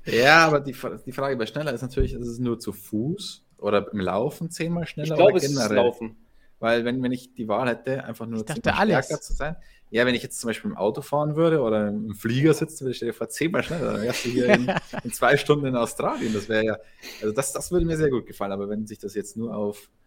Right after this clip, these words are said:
Speaker 1: den Körper bezieht, dann, glaub ich, hätte ich von, von der Stärke fast mehr. Hm.
Speaker 3: Aber
Speaker 1: Schwierig.
Speaker 3: Christian, ich hab mal gehört, wurde mir so gesagt, dass man von Graz aus in vier Stunden überall ist.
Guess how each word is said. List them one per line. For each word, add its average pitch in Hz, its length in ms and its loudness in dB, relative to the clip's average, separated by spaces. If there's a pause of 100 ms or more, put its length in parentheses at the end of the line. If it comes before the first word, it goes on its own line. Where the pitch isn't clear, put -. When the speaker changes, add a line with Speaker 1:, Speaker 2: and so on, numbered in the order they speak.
(540)
Speaker 1:
den 92 180 -6
Körper 101 400 -2
bezieht, 160 580 -6 (260)
dann, 117 420 -10 (320)
glaub 117 280 2
ich, - 140 -4
hätte - 220 -6
ich - 360 -8 (1000)
von, 113 680 -2
von - 160 -8
der 107 60 -4
Stärke 120 420 -4
fast - 400 -8
mehr. - 240 -4
Hm. - 920 -12 (500)
Speaker 3:
Aber 170 120 2
Speaker 1:
Schwierig. - 100 -2
Speaker 3:
Christian, 180 580 -4 (100)
ich 190 200 -4
hab 202 140 0
mal 170 260 2
gehört, 165 480 2 (160)
wurde 165 320 -2
mir 156 160 -2
so 147 160 -4
gesagt, 156 640 -2
dass 151 160 -4
man 151 80 -2
von 143 200 -8
Graz 135 380 -2
aus 170 220 -2
in 151 100 -4
vier 202 220 0
Stunden 180 340 -4 (140)
überall 202 480 2
ist. - 280 -16